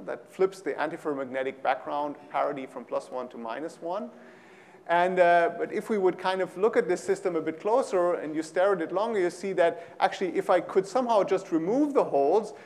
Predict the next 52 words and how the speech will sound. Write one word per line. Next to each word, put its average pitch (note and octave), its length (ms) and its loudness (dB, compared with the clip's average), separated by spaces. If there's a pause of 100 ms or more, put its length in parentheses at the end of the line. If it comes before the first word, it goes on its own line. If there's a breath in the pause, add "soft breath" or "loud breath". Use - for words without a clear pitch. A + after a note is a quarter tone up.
(100)
it F#3 140 -4
would F#3+ 140 4
just G#3+ 240 -2
look F#3 220 2
like F3+ 280 6
an D#3+ 220 0 (320)
undoped G#3 540 4
antiferromagnet E3 880 -2 (260 loud breath)
in E3 120 -2
this E3 180 -2
kind D#3 200 -6
of D#3 80 -6
squeezed D3+ 360 -8
space. - 420 -8 (920)
So C#3 140 -4
this F#3+ 200 -2
is G#3+ 100 -4
the F3+ 80 0
full E3 220 0
system. C#4 520 -2 (140)
Each - 200 -10
time D#3+ 220 -2
there's D3+ 220 0
a D3+ 60 -4
hole, F#3 260 -2
there's C#3+ 260 -2
this C3+ 160 -8
parity D#3+ 360 -2
flip. A#3+ 440 -6 (260 loud breath)
But D#3+ 140 0
if F#3 160 0
you F3+ 100 0
remove F#3 380 2
the F#3+ 120 2
holes D#3 340 2
and D3+ 120 -8
squeeze G3+ 320 -6
the E3 100 -2
system D#3 300 -10
together, G#3 440 -2
you D3 160 -2
see E3+ 200 -4
actually D#3 300 0
the C#3+ 140 -4
antiferromagnet D3+ 800 -6
you C#3+ 80 -6
get D#3+ 240 -4
is D3+ 140 -10
a - 20 -14
perfect E3+ 480 -6
antiferromagnet D3+ 800 -4
again, C#3 340 -2